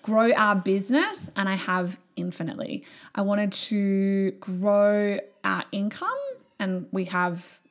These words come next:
more than we could have ever imagined. I wanted to grow my, um, health and I started in, see, and this is the point, guys. So I didn't have a goal to do a triathlon. I wanted, I had a goal to feel growth.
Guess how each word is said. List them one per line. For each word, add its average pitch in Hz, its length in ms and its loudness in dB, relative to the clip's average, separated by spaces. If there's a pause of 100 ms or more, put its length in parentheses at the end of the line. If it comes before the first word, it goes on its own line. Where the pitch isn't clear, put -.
(680)
more 196 360 2
than 190 80 -2
we 175 80 -4
could 175 100 -6
have 175 80 -6
ever 147 220 -6
imagined. - 580 -8
I 196 60 2
wanted 208 320 0
to - 100 -4
grow 208 720 2
my, 180 760 0 (580)
um, 175 500 -2 (160)
health 294 720 2
and 226 160 4
I 214 80 4
started 196 600 0
in, 196 220 -2
see, 302 160 2
and 269 180 10
this 311 160 8
is 320 100 2
the 311 100 4
point, 226 260 0
guys. 180 240 -4
So 220 200 0 (460)
I 247 120 8
didn't 349 180 8
have 339 200 0
a 294 60 6
goal 208 680 2 (120)
to - 120 -2
do 196 300 -2
a 208 40 2
triathlon. 180 800 -4 (360)
I 220 260 6
wanted, 226 420 2
I 220 100 6
had 240 140 4
a 269 60 4
goal 214 480 0
to 240 120 -4
feel 233 680 2
growth. 175 920 -2